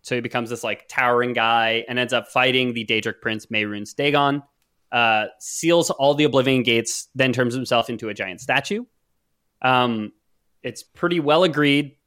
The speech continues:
though not fully confirmed, that the statue which Martin Septim turns into has replaced the Dragon's Fires because he was the last of the Septim line. So there's been nobody else to light the fire since, and the Amulet of Kings was shattered. Um, so it's thought that his statue keeps the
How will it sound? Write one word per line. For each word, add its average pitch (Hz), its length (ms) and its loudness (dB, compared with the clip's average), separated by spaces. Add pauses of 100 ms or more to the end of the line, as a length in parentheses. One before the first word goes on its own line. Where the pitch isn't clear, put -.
though 120 120 0
not 117 300 -4
fully 147 280 0
confirmed, 143 520 0
that 131 220 -2
the 120 80 -6
statue 127 540 0
which 113 180 -2
Martin 110 180 -2
Septim 107 360 -6
turns 104 240 -8
into 160 400 0 (300)
has 120 260 -2
replaced 127 380 -6
the 175 60 -2
Dragon's 170 320 2
Fires 196 420 0 (460)
because 135 200 -4
he 143 100 -2
was 135 180 0
the 131 160 -2
last 110 340 2
of 107 80 -8
the 107 60 -8
Septim 107 360 -4
line. 123 340 -2 (280)
So 123 140 0
there's 110 180 0
been 113 240 -2
nobody 113 320 4
else 107 220 0
to 117 140 -4
light 104 220 -4
the - 40 -10
fire 104 280 -2
since, 180 280 0
and 120 280 0
the 110 180 0
Amulet 117 260 0
of 104 100 -2
Kings 107 240 -4
was 101 140 -6
shattered. 127 360 -2 (680)
Um, 113 420 0 (380)
so 120 440 4
it's 131 220 -2
thought 170 260 4
that 131 120 2
his 151 140 2
statue 131 400 0
keeps 135 380 -6
the 117 500 -4